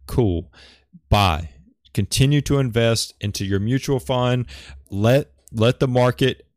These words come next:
handle the, the calls. You just be consistent. I'm not saying throw all your money into an investment, right? What I'm saying is just be consistent. So if you were already putting a hundred dollars a month, continue to put a hundred dollars a month. If you were already putting ten dollars a month,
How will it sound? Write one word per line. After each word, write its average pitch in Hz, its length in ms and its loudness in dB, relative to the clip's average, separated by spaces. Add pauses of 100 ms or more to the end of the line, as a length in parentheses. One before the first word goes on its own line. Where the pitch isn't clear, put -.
(180)
handle 123 640 2
the, 117 260 -2
the 131 120 -2
calls. 104 420 2 (380)
You 127 180 6
just 143 360 -2
be 127 140 0
consistent. - 800 -4
I'm 101 100 -2
not 123 180 2
saying 143 380 2
throw 131 180 4 (120)
all 143 340 6
your 139 140 6
money 139 320 2
into 120 420 2
an 110 80 0
investment, 110 500 0
right? 104 260 -2 (440)
What 104 140 0
I'm 110 80 0
saying 127 360 0
is 90 160 0
just - 220 -10
be 95 140 -4
consistent. - 640 -2
So 101 100 0
if 92 140 0
you 107 80 2
were 104 100 2
already 123 380 2
putting 123 320 2
a - 20 0
hundred 123 280 0
dollars 123 340 0
a 123 40 2
month, 135 320 -2 (280)
continue 165 480 0
to 120 80 4
put 107 160 2
a 95 80 2
hundred 92 240 0
dollars 90 320 0
a - 20 -2
month. 87 260 -2
If - 120 -10
you 107 80 2
were 107 120 0
already 117 300 2
putting 131 300 4
ten 139 180 0
dollars 135 300 0
a 135 60 2
month, 151 260 0